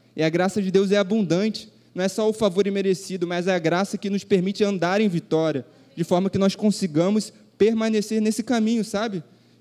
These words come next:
Ah, muitas das vezes a gente, a graça, a gente acha que a graça é só o amor de Deus, e é. Aí ele nos alcançou, o mérito não é nosso, é dele, mas ela também é o poder de Deus dentro de nós, que nos aperfeiçoa na nossa fraqueza,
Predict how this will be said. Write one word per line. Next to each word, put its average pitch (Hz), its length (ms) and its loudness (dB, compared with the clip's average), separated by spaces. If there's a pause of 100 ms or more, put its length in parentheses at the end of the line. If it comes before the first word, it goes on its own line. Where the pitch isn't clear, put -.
(280)
Ah, 151 360 -2
muitas 165 220 -2
das 185 160 0
vezes 175 180 0
a 196 40 -2
gente, 196 160 -4
a 180 60 -2
graça, 185 480 -6
a 135 200 -6
gente 147 220 -6
acha 156 180 -8
que 190 100 -6
a 160 60 -4
graça 160 280 -6
é - 20 -16
só 190 140 -4
o 185 60 0
amor 180 260 0
de 156 100 -6
Deus, 170 260 -4
e 190 100 0
é. 180 260 0 (300)
Aí 143 140 -6
ele 151 120 -4
nos 160 180 -4
alcançou, 165 720 -4
o 160 40 -8
mérito 156 360 -2
não 151 120 -2
é 139 60 -4
nosso, 156 420 -4
é 135 80 0
dele, 160 340 0 (140)
mas 156 140 0
ela 175 180 0
também 180 220 0
é 190 60 4
o 190 40 4
poder 185 360 4
de 175 120 -4
Deus 151 480 0
dentro 185 320 0
de 165 140 -4
nós, 170 320 0 (240)
que - 80 -2
nos 175 160 2
aperfeiçoa 190 960 2 (180)
na 160 100 -2
nossa 180 220 2
fraqueza, 180 760 0